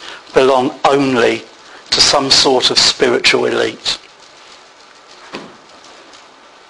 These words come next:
The fourth hallmark is aesthetics.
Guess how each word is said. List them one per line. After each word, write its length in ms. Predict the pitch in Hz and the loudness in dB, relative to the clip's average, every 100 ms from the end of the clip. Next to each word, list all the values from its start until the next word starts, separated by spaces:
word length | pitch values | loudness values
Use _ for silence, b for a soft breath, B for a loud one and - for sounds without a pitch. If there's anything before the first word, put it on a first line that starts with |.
| - - - - - - - - - - - - - - - - - - | -20 -20 -20 -20 -20 -20 -20 -20 -20 -20 -20 -20 -20 -20 -20 -14 -10 -4
The 80 | 156 | -2
fourth 300 | - 190 - | 2 2 2
hallmark 460 | 175 156 147 139 147 | 2 2 2 0 -4
is 140 | - | -4
aesthetics. 1000 | 131 - 147 123 - 123 - - - | -4 -2 -2 -2 -2 -4 -4 -4 -2